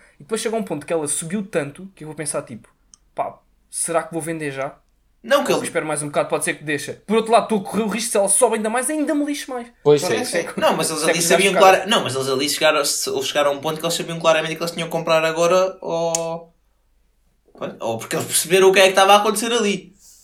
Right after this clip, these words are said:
Speaker 3: Pois. Mas eu, eu, pegando no que estavas a dizer há bocado, Cão, que era tipo, ah, eles tiveram que desativar as negociações que era para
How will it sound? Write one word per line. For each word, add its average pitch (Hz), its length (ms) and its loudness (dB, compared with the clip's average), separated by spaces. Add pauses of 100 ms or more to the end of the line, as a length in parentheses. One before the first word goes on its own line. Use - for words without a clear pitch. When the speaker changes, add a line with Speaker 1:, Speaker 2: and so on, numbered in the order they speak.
(560)
Speaker 3:
Pois. - 360 4 (880)
Mas 190 180 6
eu, 214 480 6 (220)
eu, - 140 -10
pegando 175 300 2
no 170 60 2
que - 40 -4
estavas 156 220 0
a 143 40 -4
dizer 139 140 2
há 131 80 6
bocado, - 260 0
Cão, 101 180 -4
que - 100 -6
era 120 140 2
tipo, 113 460 -4
ah, 160 140 6
eles 131 140 4
tiveram 151 240 2
que 143 540 -2
desativar 143 520 4
as 117 180 2
negociações 135 680 -2
que 165 100 0
era 160 120 4
para 143 360 2